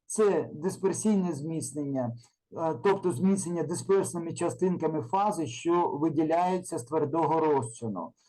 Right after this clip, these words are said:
Е, це зер-, е, тому що є ж, крім дисперсійного, дисперс-,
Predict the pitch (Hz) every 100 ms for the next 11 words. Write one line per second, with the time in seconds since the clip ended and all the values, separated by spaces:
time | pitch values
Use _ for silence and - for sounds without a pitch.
0 | _ _ _ 147 147 - 214 208 160 143
1 | 185 175 165 165 156 120 - - 175 180
2 | 190 - 175 165 143 202 208 175 - -
3 | 131 - 170 175 151 170 - 170 - 240
4 | 254 196 156 131 190 - _ 202 180 -
5 | - -